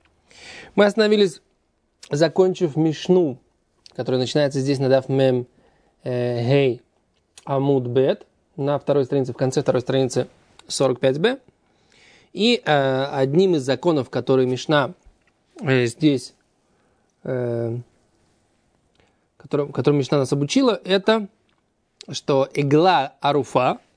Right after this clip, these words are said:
вот это вот телица, которой мы проламываем череп, э, с затылка отрубаем ей голову, э, эта телица не должна быть цельная. Что значит цельная?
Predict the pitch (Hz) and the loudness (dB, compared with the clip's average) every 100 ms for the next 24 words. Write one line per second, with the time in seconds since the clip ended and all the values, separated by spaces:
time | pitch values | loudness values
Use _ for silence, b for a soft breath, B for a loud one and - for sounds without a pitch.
0 | - 175 - 131 127 - 160 170 - 131 | -16 -12 -2 0 0 0 2 2 0 -2
1 | 127 135 127 127 113 127 143 127 120 123 | 0 2 2 0 -2 0 0 0 -2 -4
2 | 143 - - 147 226 _ _ b b b | -6 -4 0 2 0 _ _ b b b
3 | b b b - 139 135 127 170 160 190 | b b b -10 -6 -4 0 0 2 0
4 | 151 147 143 139 135 151 226 285 262 233 | 0 0 2 2 0 -2 0 0 0 -4
5 | _ _ 160 170 147 147 147 147 151 175 | _ _ -6 -4 -2 -2 -2 -2 -4 -6
6 | - _ _ _ _ _ _ _ _ _ | -12 _ _ _ _ _ _ _ _ _
7 | _ _ _ _ _ _ _ _ - 180 | _ _ _ _ _ _ _ _ -10 -4
8 | 220 208 202 - 185 240 - 170 160 175 | -4 -2 -2 0 0 0 2 2 4 2
9 | 220 185 160 151 135 175 190 165 151 - | 2 0 0 0 0 0 2 0 -2 -8
10 | - 196 175 139 131 - - 175 143 131 | 0 2 4 0 -6 -8 0 2 2 -2
11 | 135 147 - 151 202 240 | -4 -6 0 0 2 -4